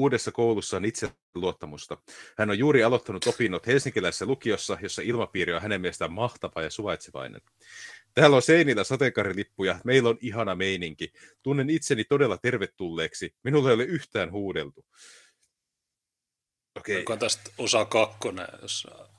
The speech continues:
Speaker 2: ö, tää lukio nyt täällä on... täällä on jotain, joku ongelma. Mut joo, nää ihmiset, siis kaikki ihmiset, ihmiskunta, en mä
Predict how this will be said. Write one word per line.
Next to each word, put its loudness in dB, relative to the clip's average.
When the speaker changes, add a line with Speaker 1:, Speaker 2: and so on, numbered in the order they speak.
Speaker 2:
ö, -6
tää 4
lukio 0
nyt -16
täällä -12
on... -20
täällä -20
on -20
jotain, -20
joku -10
ongelma. -16
Mut -4
joo, 6
nää 0
ihmiset, -2
siis -2
kaikki -4
ihmiset, -10
ihmiskunta, -4
en -14
mä -16